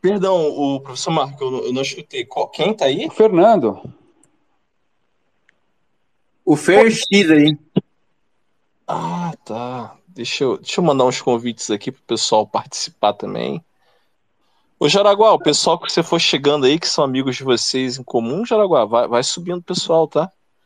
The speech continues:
Speaker 1: Ah, então tá como, vou te botar aqui como co-host aqui.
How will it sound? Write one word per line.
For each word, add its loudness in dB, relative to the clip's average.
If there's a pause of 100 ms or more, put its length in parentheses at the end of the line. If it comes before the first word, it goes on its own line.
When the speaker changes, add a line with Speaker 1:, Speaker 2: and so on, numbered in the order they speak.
(640)
Speaker 1:
Ah, -6
então -6
tá -2
como, -4 (360)
vou -8
te -14
botar 0
aqui -6
como -4
co-host 0
aqui. -6